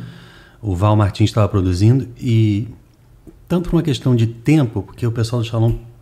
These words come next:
é tudo muito rápido, tem que ser agora, tem que ser mês que vem, tem que ser não sei o quê,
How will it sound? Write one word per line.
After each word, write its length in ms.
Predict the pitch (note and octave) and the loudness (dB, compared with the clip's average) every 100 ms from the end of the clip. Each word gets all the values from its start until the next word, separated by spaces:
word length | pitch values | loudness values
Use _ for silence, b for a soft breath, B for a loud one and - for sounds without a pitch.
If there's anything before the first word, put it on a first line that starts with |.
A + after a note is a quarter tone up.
| A2+ | -14
é 80 | A2+ | -12
tudo 240 | D3 C#3 | -2 0
muito 200 | D3 C#3+ | 0 0
rápido, 340 | F#2+ A#2+ A#2 | 0 0 -2
tem 160 | - A#2 | -2 -2
que 80 | A2+ | -2
ser 140 | B2 | -6
agora, 340 | A#2 A#2 B2+ A#2 | -6 -2 -2 0
tem 100 | A#2 | -2
que 80 | |
ser 80 | A#2+ | 2
mês 160 | A#2 A2+ | 0 0
que 120 | A2 | -2
vem, 220 | A2 B2 | 0 -2
tem 120 | A#2 | -2
que 40 | A2+ | -4
ser 80 | A#2+ | -4
não 60 | |
sei 100 | A2 | -4
o 20 | |
quê, 140 | A2+ | -4